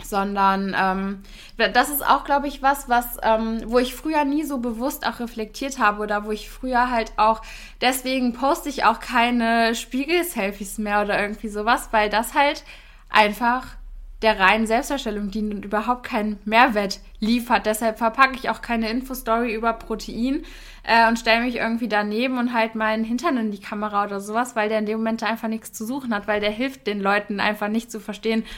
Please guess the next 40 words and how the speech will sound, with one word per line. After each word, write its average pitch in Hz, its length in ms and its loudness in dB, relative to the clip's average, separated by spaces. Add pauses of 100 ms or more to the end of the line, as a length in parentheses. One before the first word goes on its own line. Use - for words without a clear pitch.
(100)
warum 226 220 0
sie 220 80 -2
Protein 226 380 -6
essen 208 260 -2
sollten 190 320 -4
zum 196 160 -10
Beispiel. 190 360 -2 (440)
Ähm, 226 260 8
das 240 200 4
sind 269 80 0
alles 262 280 4
so 226 60 -10
Dinge, 254 300 -2
wo 240 80 -4
man 226 200 0
da 214 100 4
ja 226 160 4
irgendwie 233 200 0
versucht, 233 380 -6
auch 208 120 -4
Mehrwert, 254 460 0 (440)
ähm, 233 840 2 (120)
vorzuschieben, 277 840 0
aber - 380 4
eigentlich 254 680 4
alles 247 300 2
macht, 240 340 0
um 220 140 -6
sich 214 220 -6
nur 226 300 0
selber 208 340 0
darzustellen. 214 840 -2 (580)
Äh, 214 300 4
jetzt 185 140 -4
hab 220 60 -6
ich 214 80 -6
mir 202 120 -4
den 202 100 -4
Faden 233 220 2
verloren. 190 400 -2